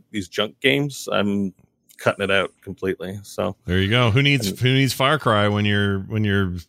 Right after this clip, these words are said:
Speaker 2: narrowing your focus like that? I totally agree. I get that.
Speaker 1: Yeah. Yeah. And I mean, I've held these views before, but I just never was able to s-, make that connection, I suppose. And there's been a lot of learning the past couple of weeks, a lot of education.
Speaker 2: Yeah.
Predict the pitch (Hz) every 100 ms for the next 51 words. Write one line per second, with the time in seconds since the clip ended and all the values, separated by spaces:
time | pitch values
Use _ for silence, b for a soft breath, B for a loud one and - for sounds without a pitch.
0 | - - - 101 101 110 107 104 95 120
1 | 117 90 - 69 71 69 78 95 87 92
2 | 95 110 82 _ _ _ _ _ _ -
3 | 107 78 - 85 90 95 _ _ _ _
4 | _ 92 90 98 139 156 151 139 151 160
5 | 165 147 123 120 98 95 117 104 98 95
6 | 95 95 - 101 95 90 90 92 92 90
7 | - 92 - - 90 90 92 92 - 85
8 | 85 - - 101 104 - 101 92 95 -
9 | 90 95 98 107 101 123 127 135 131 143
10 | 143 147 143 - 139 135 - 135 135 135
11 | 135 - - _ b b b 113 110 110
12 | 101 - 110 - 110 107 - b b 95
13 | 101